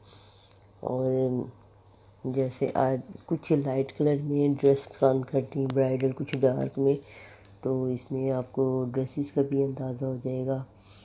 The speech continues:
Shoes का भी, हाई heel तो ब-, बारात वाले दिन और वलीमे पे ही पहनी जाती है।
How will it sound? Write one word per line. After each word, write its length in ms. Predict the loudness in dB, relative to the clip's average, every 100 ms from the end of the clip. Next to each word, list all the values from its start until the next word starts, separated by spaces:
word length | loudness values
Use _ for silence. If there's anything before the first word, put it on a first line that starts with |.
| -20 -20 -20 -16 -6
Shoes 340 | -4 -4 -2
का 140 | 2
भी, 180 | 6 4
हाई 300 | 4 2 4
heel 180 | 6 4
तो 360 | 4 4 4 2
ब-, 240 | -2 -6 -6
बारात 460 | -2 -2 -2 0
वाले 160 | 4 6
दिन 180 | 4 0
और 120 | -2
वलीमे 400 | -2 0 2 0
पे 140 | 2
ही 160 | 2 2
पहनी 320 | 2 4 2
जाती 320 | 0 -6 -8
है। 240 | -4 -4